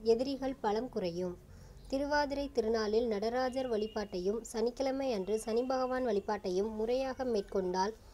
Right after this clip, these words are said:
சங்கடங்கள் அகலும், சந்தோஷம் கூடும். டிசம்பர் பதினேழாம் தேதி மீன ராசிக்கு செவ்வாய் செல்கின்றார்.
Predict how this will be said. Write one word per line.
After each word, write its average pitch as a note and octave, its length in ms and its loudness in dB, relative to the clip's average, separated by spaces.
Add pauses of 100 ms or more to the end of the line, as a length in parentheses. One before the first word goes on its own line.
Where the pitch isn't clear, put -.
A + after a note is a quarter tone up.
(160)
சங்கடங்கள் B3+ 640 2
அகலும், G3 480 -2 (440)
சந்தோஷம் B3 640 0
கூடும். F#3 440 0 (720)
டிசம்பர் D#4 500 6
பதினேழாம் C#4 580 4
தேதி A3 460 4
மீன D4+ 280 2
ராசிக்கு A#3+ 500 4
செவ்வாய் A#3+ 520 4
செல்கின்றார். F3+ 580 0